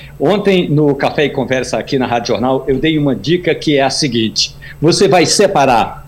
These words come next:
dois cravos sem mascar e coloca esse cravo numa, num copo. Em seguida, você coloca uma dose de cachaça. Cinco minutos depois, você despeja ali dentro do copo da cachaça com o cravo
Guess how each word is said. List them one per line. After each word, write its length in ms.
dois 400
cravos 840
sem 260
mascar 580
e 80
coloca 580
esse 340
cravo 340
numa, 400
num 140
copo. 440
Em 80
seguida, 480
você 260
coloca 540
uma 260
dose 400
de 120
cachaça. 720
Cinco 480
minutos 400
depois, 520
você 300
despeja 800
ali 220
dentro 380
do 100
copo 340
da 140
cachaça 560
com 220
o 40
cravo 440